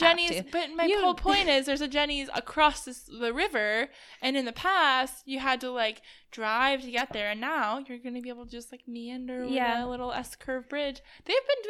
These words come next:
Speaker 1: doing a really nice job with Dublin, I must say, between, like, the library that opened last year. The library is so nice. Bridge Park is coming along. We're gonna get our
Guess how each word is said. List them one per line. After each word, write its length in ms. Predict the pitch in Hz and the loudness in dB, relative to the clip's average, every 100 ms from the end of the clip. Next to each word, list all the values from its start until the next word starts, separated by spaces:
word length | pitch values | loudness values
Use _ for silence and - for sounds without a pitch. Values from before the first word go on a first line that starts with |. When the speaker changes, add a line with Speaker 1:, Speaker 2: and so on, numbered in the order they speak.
| 403 | -2
Speaker 1:
doing 60 | |
a 120 | 294 262 | -2 -2
really 280 | 233 240 | 0 2
nice 240 | 240 226 226 | 2 0 2
job 180 | 214 208 | 0 0
with 140 | 202 | 0
Dublin, 320 | 202 202 202 | -2 0 -2
I 160 | 190 240 | 0 0
must 320 | 269 233 - | 0 -2 -2
say, 400 | 226 202 202 202 - - - | -2 0 0 -2 -8 -16 -8
between, 300 | 226 240 220 | -6 -4 -4
like, 140 | 208 | -4
the 80 | 202 | -2
library 480 | 196 202 226 294 302 | 2 4 4 0 0
that 100 | 285 | 0
opened 260 | 294 311 | 0 0
last 320 | 302 294 294 311 | 0 0 0 -2
year. 280 | 294 285 | -2 -2
The 100 | 269 | -4
library 420 | 214 208 240 247 214 | -4 -4 -2 -4 -4
is 140 | 196 | -8
so 300 | - 202 226 | -10 -8 -4
nice. 420 | 202 180 185 - - - - | -4 -6 -8 -12 -20 -20 -8
Bridge 200 | 247 233 | -8 -6
Park 200 | 254 233 | -6 -6
is 140 | 220 | -10
coming 300 | - 226 262 | -6 -4 -2
along. 480 | 330 254 233 226 240 - - - | 0 2 2 2 -2 -12 -20 -12
We're 80 | |
gonna 140 | 214 220 | -10 -4
get 160 | 233 | 0
our 260 | 233 220 | 2 2